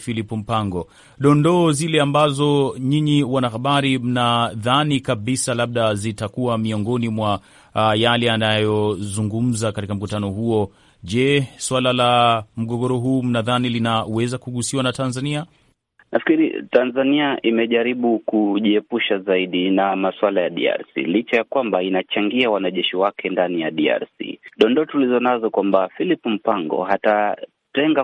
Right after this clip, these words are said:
Speaker 2: kuzungumzia zaidi maendeleo ambayo Tanzania inafanya ndani ya Tanzania, kuhusiana na zile shutuma zilizokuwepo za ukandamizaji wa haki za kibinadamu, uhuru wa kujieleza,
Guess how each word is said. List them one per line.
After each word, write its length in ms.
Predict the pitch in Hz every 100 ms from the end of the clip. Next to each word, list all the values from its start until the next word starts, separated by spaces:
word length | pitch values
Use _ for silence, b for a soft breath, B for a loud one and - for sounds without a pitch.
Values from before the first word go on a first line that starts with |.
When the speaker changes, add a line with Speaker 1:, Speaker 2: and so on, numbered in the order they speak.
| -
Speaker 2:
kuzungumzia 760 | 127 117 120 117 120 120 131
zaidi 360 | 113 113 117 110
maendeleo 640 | 104 107 107 104 117 117
ambayo 380 | 101 92 92 90
Tanzania 480 | - 92 90 101 101
inafanya 480 | 90 - 98 90 82
ndani 280 | 78 71
ya 80 | 55
Tanzania, 640 | - - - 80 110 127 127
kuhusiana 420 | - 98 - 107
na 160 | 95 90
zile 240 | 92 87
shutuma 400 | - - - 104
zilizokuwepo 800 | 85 85 78 78 - 92 - 92
za 320 | 87 87 85 82
ukandamizaji 720 | - 90 90 87 92 90 82
wa 100 | 78
haki 280 | 82 - -
za 120 | -
kibinadamu, 720 | - 62 - 117 123 131 120
uhuru 220 | 123 110
wa 60 | 92
kujieleza, 760 | 76 127 69 87 131 127 120